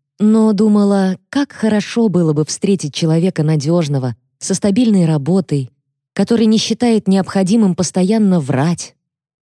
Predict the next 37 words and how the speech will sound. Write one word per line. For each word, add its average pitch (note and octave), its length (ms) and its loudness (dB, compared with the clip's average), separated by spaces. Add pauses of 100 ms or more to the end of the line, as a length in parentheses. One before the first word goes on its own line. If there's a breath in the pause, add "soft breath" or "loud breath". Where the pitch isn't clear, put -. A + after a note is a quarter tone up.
(160)
Так C#4 160 -2
что, A#3 500 0
хотя A#3 360 -2
я, G#3+ 220 2
может G3 380 0
быть, F#3+ 240 -2
и G3+ 60 2
ждала, G#3 400 0
что E3 240 -2
стрелка D3+ 420 -2
компаса D3 480 -2
моей C#3+ 340 0
жизни C3+ 320 -2
качнется C#3+ 560 -2
на C3+ 120 0
несколько C3+ 480 -2
градусов A#2+ 560 -2
в - 100 -20
ту - 120 0
или B2+ 260 2
иную C#3 340 0
сторону, A#2 540 -2 (360)
такого A3+ 500 0
я F3+ 300 2
определенно C#3 640 0
не A#2+ 160 0
ожидала. A#2 560 -4 (520)
Не A3 180 2
ожидала D#3 500 0
встретить C3 480 -6
Харви. A#2+ 400 -4 (800)
"Наверное, E3 640 2
у D#3+ 100 0
вас D#3 220 -2
была D3+ 280 0
отличная D#3 540 -2
свадьба?" C#3+ 640 -4